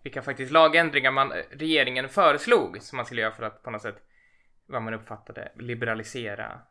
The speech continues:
ehm, och ta bort stigmatiseringen av sexualitet. För det var, det var på något sätt det man,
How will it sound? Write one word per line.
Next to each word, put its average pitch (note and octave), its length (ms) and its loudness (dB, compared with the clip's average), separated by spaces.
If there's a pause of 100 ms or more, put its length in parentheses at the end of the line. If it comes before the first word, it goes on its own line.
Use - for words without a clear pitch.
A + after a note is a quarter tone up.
(160)
ehm, B2+ 440 -20 (960)
och D3+ 140 -8
ta F3 80 -4
bort C#3+ 220 -4
stigmatiseringen D3+ 880 0
av B2 60 0
sexualitet. D#3 540 -6
För - 80 -4
det D3+ 60 2
var, D3 120 -4
det D#3 180 -12
var D#3 320 -2
på D3+ 140 -8
något C#3 80 -6
sätt C#3+ 140 -10
det D#3 100 -4
man, C3 320 -6